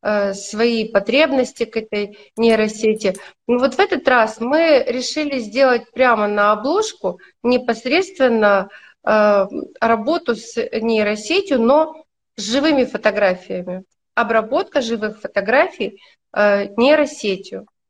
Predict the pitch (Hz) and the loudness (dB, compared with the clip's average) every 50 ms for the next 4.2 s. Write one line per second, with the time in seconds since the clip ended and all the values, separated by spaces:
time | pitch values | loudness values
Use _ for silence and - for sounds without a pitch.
0 | _ _ _ _ _ - 226 220 220 226 226 226 - 202 196 190 185 190 - - | _ _ _ _ _ 0 0 2 2 0 0 0 -4 -2 -2 -2 -2 -4 -6 -4
1 | 196 190 190 - - 196 196 269 339 359 330 254 214 214 269 269 - 247 - - | -4 -4 -4 -8 -12 -2 0 2 4 4 4 4 2 -2 -2 0 -2 -4 -2 -2
2 | 233 220 214 196 185 180 180 180 - - - - _ _ - 226 247 - - 254 | -4 -4 -2 -2 -6 -6 -6 -8 -16 -20 -20 -20 _ _ -2 -2 -2 0 -4 0
3 | 214 214 202 196 214 214 220 220 214 208 202 202 202 - 214 214 196 180 170 - | 0 0 2 2 2 2 4 4 4 2 2 0 0 0 0 0 0 0 -2 -2
4 | - - - | -8 -10 -12